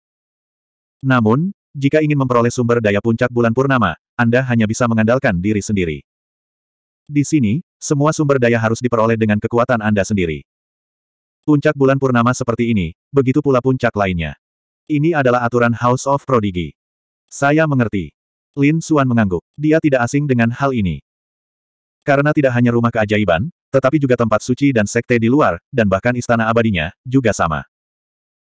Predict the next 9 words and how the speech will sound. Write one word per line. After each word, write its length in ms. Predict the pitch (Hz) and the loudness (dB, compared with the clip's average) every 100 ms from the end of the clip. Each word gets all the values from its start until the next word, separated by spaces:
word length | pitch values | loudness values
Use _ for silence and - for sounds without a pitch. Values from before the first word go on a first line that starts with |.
| _ _ - | _ _ -6
Semakin 400 | 139 131 156 160 | -2 0 0 0
kuat 220 | 139 127 | 0 2
dan 100 | 120 | 0
berbakat 380 | 117 110 120 123 | 0 0 0 -2
Anda, 340 | 135 85 - _ - | 0 -2 -4 _ -6
semakin 400 | 135 117 135 127 | -2 0 0 0
Anda 240 | 123 107 113 | 0 0 0
akan 180 | 120 | -2
dihargai. 480 | 101 101 92 78 69 | 0 -2 -2 -4 -8